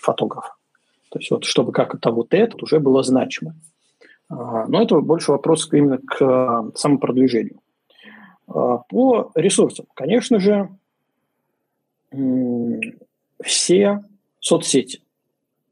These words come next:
М, то есть позиционирование себя как фотографа во всех соцсетях — это всегда плюс. А, часто я встречаюсь с мнением, что, э, да у меня самого иногда не хватает времени на все соцсети.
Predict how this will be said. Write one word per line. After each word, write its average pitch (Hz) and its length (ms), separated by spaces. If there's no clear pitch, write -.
М, 123 260
то 127 100
есть - 160
позиционирование 143 840
себя 147 260
как - 180
фотографа 127 520
во 123 160
всех - 240
соцсетях — - 600
это 170 140
всегда 139 260
плюс. 131 360
А, 123 400
часто 208 360
я 156 60
встречаюсь 165 480
с - 40
мнением, 220 340
что, 147 480
э, 135 440
да 185 120
у 156 100
меня 123 140
самого 147 360
иногда 131 220
не 247 80
хватает - 400
времени 160 240
на 139 80
все - 160
соцсети. - 560